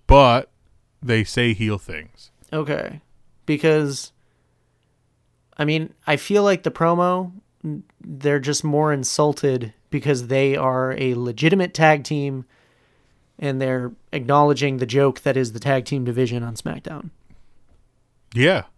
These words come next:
Speaker 2: Well, W W E as
Speaker 1: Yeah,
Speaker 2: a whole,
Speaker 1: and,
Speaker 2: but we'll
Speaker 1: and the, and the top of that joke is Miz and Shane McMahon as tag team champions.
Speaker 2: Yeah.
Speaker 1: So, yeah, no, that's exactly what they're doing in that promo. They're like, "You're a ta-, you're the best tag team in the world?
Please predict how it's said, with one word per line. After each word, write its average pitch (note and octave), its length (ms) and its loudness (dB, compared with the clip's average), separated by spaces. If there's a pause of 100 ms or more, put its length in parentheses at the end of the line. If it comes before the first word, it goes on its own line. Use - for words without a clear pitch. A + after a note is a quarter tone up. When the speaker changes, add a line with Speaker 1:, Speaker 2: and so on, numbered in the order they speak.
(220)
Speaker 2:
Well, E3 220 8
W E3 260 6
W D#3+ 200 6
E D3+ 40 8
as C#3 120 6
Speaker 1:
Yeah, C3 60 2
Speaker 2:
a - 20 0
whole, C#3 260 6
Speaker 1:
and, - 100 -10
Speaker 2:
but D3 300 -6
we'll C3 340 -4 (160)
Speaker 1:
and C3 240 -2
the, A2+ 180 0
and A#2 140 -2
the G#2+ 80 -2
top C3+ 300 4
of A#2+ 100 2
that G#2+ 180 2
joke G#2 320 -2
is G2+ 460 -6 (300)
Miz G#2+ 580 0
and G2 420 -6
Shane G#2+ 240 -4
McMahon G#2+ 400 -4
as F#2+ 280 -8
tag F#2+ 240 -6
team F#2 160 -8
champions. - 480 -4
Speaker 2:
Yeah. D3 360 -4 (920)
Speaker 1:
So, F#2 440 -4 (100)
yeah, A#2+ 300 2
no, A2+ 140 2
that's B2 260 2
exactly A#2 480 2
what G2 180 -4
they're F#2+ 100 -6
doing F#2 260 -6
in F2+ 120 -8
that F2 160 -8
promo. F2 420 -8 (460)
They're A#2 120 0
like, F#2+ 140 -2
"You're A2+ 460 4
a D3 40 4
ta-, C#3+ 160 0
you're A#2+ 440 6
the D3 100 0
best C3 320 2
tag C3 240 -2
team C3+ 180 -4
in B2+ 60 -2
the A#2+ 80 -2
world? C3 340 -6